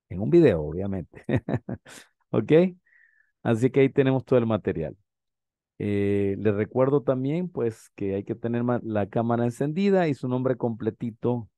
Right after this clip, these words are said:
eh, para que los señores de Insafor, pues, estén satisfechos, que todos los requisitos se cumplen. Ok, good. Any extra question? ¿Hay alguna pregunta antes de terminar?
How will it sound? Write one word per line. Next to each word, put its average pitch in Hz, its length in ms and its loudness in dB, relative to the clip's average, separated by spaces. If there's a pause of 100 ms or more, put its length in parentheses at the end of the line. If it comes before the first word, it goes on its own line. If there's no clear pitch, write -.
(800)
eh, 92 580 -2
para 90 300 -2
que 82 520 -8 (540)
los 101 160 -6
señores 110 300 2
de 110 80 0
Insafor, 104 460 0
pues, - 460 -8 (120)
estén 95 300 -6
satisfechos, - 920 -4
que 87 100 -8
todos 95 220 0
los 95 120 0
requisitos 87 540 -6
se 87 120 -8
cumplen. - 440 -18
Ok, 90 180 -2
good. 151 240 6 (480)
Any 160 260 4
extra 175 320 2
question? 208 420 4
¿Hay 175 80 4
alguna 160 340 2
pregunta 156 540 -2
antes 160 220 -4
de 156 100 -2
terminar? 170 560 -4